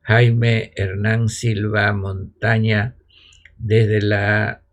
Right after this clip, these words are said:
refrigeradora en Bogotá. Un abrazo, Jaimito. Sara del Valle, Gerson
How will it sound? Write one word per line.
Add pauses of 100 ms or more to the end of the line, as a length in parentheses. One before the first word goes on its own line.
refrigeradora
en
Bogotá. (960)
Un
abrazo,
Jaimito. (500)
Sara
del
Valle, (420)
Gerson